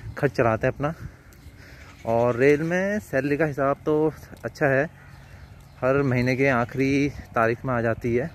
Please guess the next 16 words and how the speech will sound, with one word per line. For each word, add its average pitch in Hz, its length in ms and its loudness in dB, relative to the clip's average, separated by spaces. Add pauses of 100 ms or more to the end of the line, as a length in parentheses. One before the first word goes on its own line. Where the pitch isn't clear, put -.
(1300)
और 101 220 -2
आखिरी 165 220 2
तारीख 165 240 4
से - 80 -2
पहले 160 240 4
ही 175 60 6
आ 160 80 6
जाती 151 300 0
है, 156 80 0
एक 143 100 -2
दिन 139 140 -4
पहले 131 240 0
ही 135 60 2
आ 123 80 4
जाती 113 300 -2
है। 151 140 -4